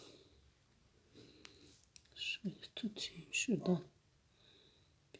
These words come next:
tane düğüm atıyorum. İpimi de bayağı bir uzun takmışım.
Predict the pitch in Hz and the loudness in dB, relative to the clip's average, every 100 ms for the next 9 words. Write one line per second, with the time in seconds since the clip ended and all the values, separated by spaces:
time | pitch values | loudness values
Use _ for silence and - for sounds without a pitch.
0 | - 190 151 147 147 185 151 143 - - | 6 10 10 10 12 12 12 10 6 6
1 | 127 - - - - - - - - - | 6 6 -4 -14 -20 -20 -20 -20 -20 -20
2 | - - - - - - - - - - | -18 -18 -18 -20 -20 -20 -20 -20 -20 -20
3 | - - - - - - - - - 320 | -20 -20 -18 -18 -18 -20 -20 -20 -20 -20
4 | - - - - - - - - - - | -20 -20 -20 -20 -20 -20 -20 -20 -20 -20
5 | - - - - - - - - 185 165 | -20 -20 -20 -20 -20 -12 -10 4 6 6
6 | 151 175 156 156 220 254 175 175 147 - | 6 8 8 6 6 8 8 8 8 6
7 | - - 175 - 202 196 | 2 2 8 8 8 4